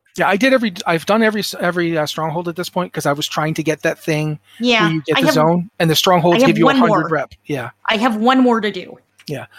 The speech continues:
Speaker 1: But what's really, like, and, and I know we're low on time here, so one of the things that we haven't told you about Act six yet, and Act six is so pivotal, but I will say this much. Act six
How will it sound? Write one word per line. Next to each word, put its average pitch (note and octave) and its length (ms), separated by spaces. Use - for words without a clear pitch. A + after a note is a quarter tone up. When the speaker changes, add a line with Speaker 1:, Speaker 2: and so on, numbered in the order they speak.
Speaker 1:
But G#3+ 160
what's A#3+ 260
really, B3 340
like, G3+ 260
and, F#3 160
and F3 180
I E3+ 60
know F#3+ 140
we're F#3 220
low D#3 340
on C#3+ 140
time C3 200
here, B2 200
so C#3 340
one G#3 220
of C4+ 60
the B3+ 100
things G#3+ 240
that F3 140
we F3 100
haven't G#3 320
told G3+ 260
you E3+ 280
about D#3 320
Act D#3 220
six - 260
yet, D#3 180
and D3 140
Act D3+ 160
six - 240
is D3+ 100
so D#3 220
pivotal, C#3 460
but F#3 200
I F3+ 60
will G#3 220
say F#3+ 180
this E3 240
much. - 440
Act G#3+ 240
six - 560